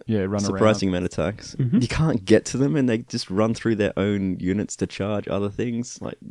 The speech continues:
Speaker 1: they're so maneuverable, yeah, yeah.
Speaker 2: And, like, one took on the Wizard Lizard, who isn't an individual,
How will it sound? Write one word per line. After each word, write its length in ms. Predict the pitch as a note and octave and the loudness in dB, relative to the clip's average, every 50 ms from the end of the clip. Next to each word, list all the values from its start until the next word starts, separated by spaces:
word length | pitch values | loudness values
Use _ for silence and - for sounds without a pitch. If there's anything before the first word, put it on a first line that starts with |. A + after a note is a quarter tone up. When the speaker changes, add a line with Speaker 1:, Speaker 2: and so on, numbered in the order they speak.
| - - | -14 -8
Speaker 1:
they're 120 | - A#2+ G#2 | -6 -4 -2
so 200 | - - B2 A#2+ | 0 2 4 4
maneuverable, 680 | A2+ A2 G#2+ G#2+ G#2+ B2 C#3 D3+ C3 G2+ G2 F#2+ G2 | 4 4 4 4 2 2 0 0 -2 -2 -4 -4 -4
yeah, 320 | G2+ A#2+ B2+ A2 F#2+ G2 F#2+ - _ - | -4 -4 -4 -4 -6 -8 -10 -12 _ -6
yeah. 220 | A#2+ A#2 G#2 G2+ | -6 -4 -2 0
Speaker 2:
And, 100 | A2 A#2+ | 2 4
like, 160 | B2 B2 - - _ - | 4 4 2 0 _ 0
one 300 | A#2 B2+ C3+ C#3 C#3 C3+ | 2 4 6 6 4 4
took 240 | - - A#2 - | 2 0 0 2
on 180 | - A2 G#2+ G#2 | 2 2 2 2
the 80 | G2+ F#2+ | 2 2
Wizard 260 | G#2 A2+ A2 A2+ G#2 | 2 2 0 0 0
Lizard, 380 | A2+ A#2+ A2+ A#2+ A#2+ A#2 A2+ - _ _ - - | 0 0 2 2 0 0 -2 -6 _ _ -10 -4
who 240 | - G#2+ G2+ G2 E2+ | -2 0 0 0 2
isn't 300 | - G#2+ A#2 A#2+ A2 G2+ | 2 2 4 4 2 2
an 100 | - F#2+ | 2 0
individual, 600 | G2 F#2+ F2 E2+ E2+ F2 E2+ F2+ F#2+ G#2+ B2+ D3 | 0 0 0 2 0 0 0 0 -2 -2 -2 -4